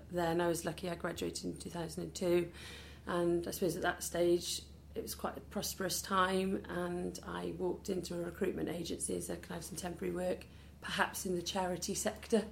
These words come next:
<laughs> And ended up working for what's now Action for Children, um, which again was really eye-opening. For a, a time after that, I thought, "Well, maybe I ought to become a social worker." You know, I was really inspired by some of the work that they,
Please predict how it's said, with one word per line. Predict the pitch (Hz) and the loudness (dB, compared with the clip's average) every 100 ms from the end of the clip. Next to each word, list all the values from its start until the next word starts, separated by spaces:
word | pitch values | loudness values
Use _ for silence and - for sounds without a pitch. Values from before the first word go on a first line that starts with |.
| - - | -10 -16
<laughs> | - - | -12 10
And | 254 254 | 12 12
ended | 214 208 208 - | 12 12 6 6
up | 190 | 6
working | 185 185 180 185 | 6 2 2 -2
for | 180 196 180 180 180 - - - - | 0 2 4 4 0 -10 -16 -16 0
what's | 185 185 - | 4 4 6
now | 185 185 | 4 4
Action | - - 196 | 2 -2 -4
for | 170 | -2
Children, | - 202 196 185 180 175 208 - | 0 2 2 -2 -2 -2 -4 -8
um, | 180 180 180 180 214 - - - | -6 -4 -4 -6 -8 -10 -12 -2
which | 214 214 - - | -2 0 -4 -4
again | 214 233 214 | -2 0 0
was | 202 | 2
really | 220 214 202 202 202 - - - - - - - - | 4 4 4 4 2 -2 -16 -16 -18 -18 -18 -18 -2
eye-opening. | 202 202 196 - 175 156 160 | 4 8 8 6 4 6 4
For | - 196 180 175 - - 202 | 2 2 2 2 -10 -10 -8
a, | |
a | 196 - - | -8 -10 -12
time | - 208 202 185 | -2 2 2 0
after | 165 - | -2 -2
that, | 185 175 | -2 -2
I | |
thought, | 165 196 | -4 -4
"Well, | 180 | -2
maybe | 180 180 180 | -4 -4 -4
I | |
ought | 175 - | -6 -8
to | - | -12
become | - 180 | -10 -8
a | 160 | -4
social | 185 170 - | -6 -6 -6
worker." | 170 160 156 160 165 - - | -6 -6 -6 -6 -8 -8 -6
You | 190 | -4
know, | 165 | -4
I | |
was | 170 - | -4 -2
really | 170 170 165 | -2 -2 -4
inspired | 160 - 160 151 156 | -6 -4 -2 -2 -4
by | 156 151 156 | -6 -6 -8
some | - 160 | -6 -6
of | |
the | 156 | -4
work | 156 160 | -6 -8
that | 165 | -10
they, | 160 | -8